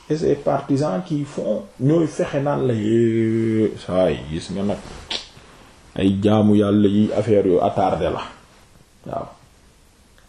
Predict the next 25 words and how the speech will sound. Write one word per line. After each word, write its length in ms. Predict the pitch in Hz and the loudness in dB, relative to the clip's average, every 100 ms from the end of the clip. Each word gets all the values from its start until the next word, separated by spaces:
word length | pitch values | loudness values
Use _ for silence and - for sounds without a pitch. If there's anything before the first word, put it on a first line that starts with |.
| - | -8
Daf 200 | 90 101 | -6 -2
lay 240 | 104 101 | 0 0
tardé 380 | 98 95 80 - | 0 -4 -6 -6
la. 180 | 76 - - - _ _ _ _ _ _ _ _ _ _ _ _ _ _ _ _ - | -12 -12 -20 -20 _ _ _ _ _ _ _ _ _ _ _ _ _ _ _ _ -4
Ay 100 | 117 117 117 | 0 2 2
Yàlla 280 | 104 104 | 0 -2
yi 260 | 98 95 92 | -2 -4 -8
amut. 320 | - 92 82 - - - - _ _ _ _ _ _ _ _ _ _ | -8 -8 -10 -12 -20 -20 -20 _ _ _ _ _ _ _ _ _ _
Gis 160 | 98 113 | -4 0
nga 180 | 113 | 2
nit, 260 | 110 117 117 - | 2 2 0 -4
il 160 | 104 101 | -4 -4
faut 240 | - 104 | -2 -2
nga 120 | 101 98 87 | -2 -4 -6
gëm 180 | 90 85 | -6 -6
sa 100 | 98 | -10
bopp. 400 | 73 71 - - - _ _ _ _ _ _ _ _ _ | -10 -10 -12 -20 -20 _ _ _ _ _ _ _ _ _
Loo 460 | - 104 120 123 113 | -6 2 2 2 0
defalul 460 | 113 117 110 107 110 | -2 0 0 0 -4
sa 100 | 110 | -10
bopp 360 | 104 104 - 90 | -6 -6 -6 -8
doo 180 | 90 90 | -6 -6
ko 120 | - | -8
am. 180 | 90 76 - - _ _ _ _ _ _ _ _ _ _ | -8 -10 -14 -20 _ _ _ _ _ _ _ _ _ _
Waaw. 220 | - - | -12 -12